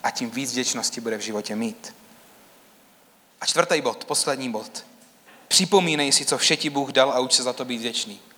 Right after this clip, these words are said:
Vděčnost je o rozhodnutí, je o postoji. Jak jsem říkal, to jediný, co můžeme kontrolovat, je náš postoj srdce a tady a teď.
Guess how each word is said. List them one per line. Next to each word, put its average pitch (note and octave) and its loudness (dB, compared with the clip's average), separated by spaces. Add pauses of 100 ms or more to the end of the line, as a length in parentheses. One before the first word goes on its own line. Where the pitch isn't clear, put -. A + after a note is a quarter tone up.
(1400)
Vděčnost D3+ -2 (520)
je C3 -6
o C3 2
rozhodnutí, A2+ -2
je A#2 -6
o C#3 0
postoji. G#2+ -2 (600)
Jak D3 4
jsem D#3 4
říkal, D3+ 4
to C3 -4
jediný, E3+ 2
co C3+ 0
můžeme C3+ 0 (520)
kontrolovat, D#3+ 0 (420)
je B2+ 0
náš C#3 4
postoj C3+ -2
srdce - 0
a A#2+ -2
tady B2+ 2
a A2+ -2
teď. - -6